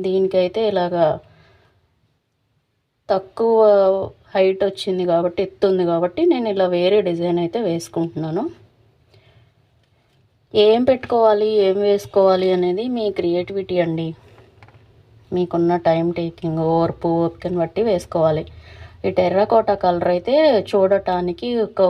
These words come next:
overall-గా ఒక ట్రెడిషనల్ లుక్ అయితే వస్తుందన్నమాట. నేను ఇది, ఈ టెర్రకోటా కలర్‌తో వేసుకోవడం స్టార్ట్ చేసి టూ, త్రీ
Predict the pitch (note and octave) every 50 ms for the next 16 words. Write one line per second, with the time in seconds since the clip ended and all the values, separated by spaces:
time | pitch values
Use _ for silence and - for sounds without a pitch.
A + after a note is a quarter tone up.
0 | F3+ F3+ E3+ E3+ F3+ F3 F3+ F3+ F3+ F3+ F3+ G3 G3 F3+ F#3 F#3+ F#3 - G#3+ G3+
1 | G3 F#3+ G#3 G#3+ G#3 - - A#3 A3 A3 G#3 G3+ - - F#3 F3+ F3+ - G3+ G3
2 | G3 - - F3 E3 F3 E3 D#3+ D#3+ D#3+ D3+ - - - - - _ _ _ _
3 | _ - - - - - _ _ _ _ _ _ _ _ _ - F#3+ F#3 F#3 F#3+
4 | F#3+ G3 G3 G3 G3+ G3+ G3+ G3+ G#3 - A3 G#3 G3+ G3 F3+ F#3 G3 G3 A#3 A#3+
5 | A#3 B3 A#3 A#3 A#3 A3+ G#3+ G#3+ G#3+ G#3 G#3 A3 A3 G#3 G3+ G3+ G3 G3 G3+ G3
6 | - - G#3 G3+ G3 G3 G3 G3 - - F#3 F3+ F3+ F3 - F#3 F3+ F#3 - A#3+
7 | A#3+ - G3+ G3 F#3 - - F#3